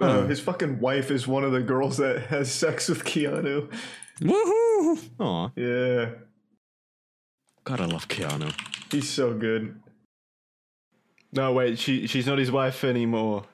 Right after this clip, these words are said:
Speaker 4: They're divorced since
Speaker 2: Yeah, after that
Speaker 4: twenty eighteen.
Speaker 2: threesome, she couldn't take it.
Speaker 1: Yeah.
Speaker 4: Yeah. She, she's been chasing
Speaker 3: Did
Speaker 4: Keanu
Speaker 3: she
Speaker 4: ever
Speaker 3: also
Speaker 4: since.
Speaker 3: die? Like everyone in his life? The poor
Speaker 4: Yeah.
Speaker 3: man.
Speaker 4: Keanu has such a
Speaker 3: God, I just
Speaker 4: sad
Speaker 3: wanna
Speaker 4: story.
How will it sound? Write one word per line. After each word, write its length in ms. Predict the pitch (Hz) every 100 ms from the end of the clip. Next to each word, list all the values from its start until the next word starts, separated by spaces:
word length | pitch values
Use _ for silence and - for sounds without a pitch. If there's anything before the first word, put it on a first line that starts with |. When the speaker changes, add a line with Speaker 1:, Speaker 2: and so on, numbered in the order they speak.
| -
Speaker 4:
They're 360 | 123 110 110
divorced 460 | 107 104 107 104 -
since 140 | 113
Speaker 2:
Yeah, 160 | 127 143
after 200 | 139 123
that 80 | 143
Speaker 4:
twenty 100 | 139
eighteen. 140 | 107
Speaker 2:
threesome, 420 | 117 123 - 107
she 160 | 95 -
couldn't 300 | 101 107 104
take 260 | 110 104 104
it. 100 | 98
Speaker 1:
Yeah. 400 | 107 107 107 110
Speaker 4:
Yeah. 260 | 101 104 104 - -
She, 320 | - 127 120
she's 220 | 117 127
been 100 | 120
chasing 380 | 127 151 143 135
Speaker 3:
Did 180 | - 135
Speaker 4:
Keanu 80 | 131
Speaker 3:
she 140 | 113
Speaker 4:
ever 100 | 117
Speaker 3:
also 220 | 110 110
Speaker 4:
since. 120 | 110 101
Speaker 3:
die? 360 | 107 110 107 104 _ _ _ _ _ _ _
Like 160 | - 85
everyone 400 | 90 92 92 95
in 80 | 101
his 160 | 90
life? 400 | 85 92 92 - - _ _ _ _ _ _ _ _ _ _ _ _ _ _
The 80 | 139
poor 340 | - - 156
Speaker 4:
Yeah. 120 | 104
Speaker 3:
man. 320 | 101 82 80 - - - - - -
Speaker 4:
Keanu 280 | - 131 151
has 120 | 123
such 200 | - 220
a 20 |
Speaker 3:
God, 100 | 233
I 40 | 160
just 120 | 104
Speaker 4:
sad 60 | 117
Speaker 3:
wanna 240 | 247 185
Speaker 4:
story. 560 | - - 107 101 104